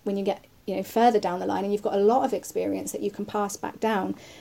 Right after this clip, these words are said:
And I wanted it to, to show that that's what the tribe is all about. It's, it's what can we all each as individuals bring to the table, and how can we help everybody else to raise up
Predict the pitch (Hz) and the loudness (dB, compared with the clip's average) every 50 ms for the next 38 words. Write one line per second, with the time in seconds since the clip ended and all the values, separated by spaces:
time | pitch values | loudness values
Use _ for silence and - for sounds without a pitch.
0 | - - - _ - 208 208 214 226 240 247 233 233 - - - 214 208 208 208 | -20 -20 -16 _ 0 2 4 4 6 6 6 6 4 4 2 2 4 4 4 2
1 | - - 202 202 - - - 240 233 208 - - 202 - - - - 208 208 202 | 0 -6 -6 -2 -2 2 4 4 4 4 4 2 2 2 2 0 0 0 -2 -2
2 | - - - - 208 - - 202 196 - - 208 202 196 196 196 190 202 196 202 | -2 -2 2 2 2 2 2 -2 -4 -2 -2 0 2 2 0 0 0 0 0 2
3 | 196 196 190 214 214 190 185 - - 196 - - - - - - 214 214 - - | 0 2 2 2 2 4 2 2 0 -2 -4 -4 -6 -6 -6 -4 -6 -4 -4 -6
4 | - - - - - - - - - - - _ - 240 240 - - 240 233 226 | -8 -8 -12 -20 -20 -20 -20 -20 -20 -20 -8 _ 4 4 4 6 4 6 8 10
5 | 226 220 214 214 208 202 - - 220 208 208 - - - - 208 202 - 220 214 | 10 10 10 8 6 4 0 0 0 0 0 -2 -4 -2 0 0 0 2 4 4
6 | 208 202 202 214 208 208 202 - 196 190 - - 208 202 202 202 196 - 196 196 | 6 8 8 6 6 6 2 2 2 0 0 0 0 2 2 0 -2 -2 -2 -2
7 | - - 208 202 202 196 185 180 185 190 196 202 214 214 - 240 233 220 208 - | 0 2 2 2 4 4 2 2 2 2 0 0 0 0 2 2 2 2 2 2
8 | 208 196 196 - - _ _ 214 208 202 202 202 196 202 190 185 190 190 180 196 | 2 2 2 2 -2 _ _ 4 4 6 6 4 4 6 6 6 6 4 4 2
9 | 202 196 - - - - 196 190 196 190 196 190 196 196 190 - - - - | -2 -4 -4 -8 -6 -6 -2 2 4 4 6 6 4 2 2 0 -2 -8 -14